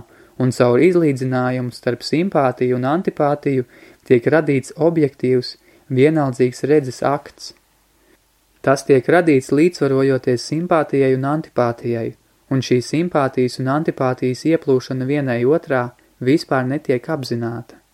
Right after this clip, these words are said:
Ja jūs studējat Geitas krāsu mācību, uz kuru es šajā sakarībā reiz jau vērsu uzmanību, un proti tās fizioloģiski didaktisko daļu, tad jūs redzēsiet.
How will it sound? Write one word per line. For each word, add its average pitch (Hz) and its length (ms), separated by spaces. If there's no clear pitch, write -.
Ja 127 160
jūs 120 400
studējat 127 520
Geitas 135 360
krāsu 139 480
mācību, 123 560
uz 151 160
kuru 131 240
es 143 80
šajā 139 400
sakarībā 127 640
reiz 135 280
jau 131 200
vērsu 143 380
uzmanību, 127 500
un 131 120
proti 135 420
tās 127 240
fizioloģiski 131 920
didaktisko 131 760
daļu, 147 380
tad 131 140
jūs 151 280
redzēsiet. 123 800